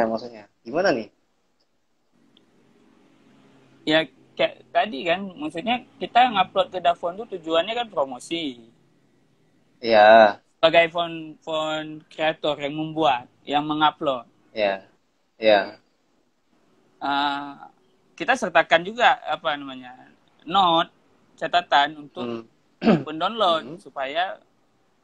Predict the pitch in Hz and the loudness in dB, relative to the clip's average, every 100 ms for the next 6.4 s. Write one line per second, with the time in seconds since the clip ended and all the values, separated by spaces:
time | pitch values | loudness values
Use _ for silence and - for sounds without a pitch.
0 | _ _ _ - 139 143 196 190 147 - | _ _ _ -12 -10 -10 -12 -6 -6 -8
1 | _ - 147 151 147 160 190 151 135 170 | _ -10 -6 -6 -4 -6 -4 -4 -4 -4
2 | 180 135 127 135 160 170 151 143 139 139 | -8 -8 -4 -2 -2 0 0 0 -6 -10
3 | 185 196 170 170 180 185 240 - _ _ | -14 -12 -8 -8 -8 -8 -8 -8 _ _
4 | _ _ _ _ _ _ _ _ - 160 | _ _ _ _ _ _ _ _ -2 0
5 | 175 175 185 185 180 202 202 147 147 156 | 0 -2 -4 -2 -4 -4 -4 -4 -6 -12
6 | 147 151 143 131 | -12 -12 -12 -12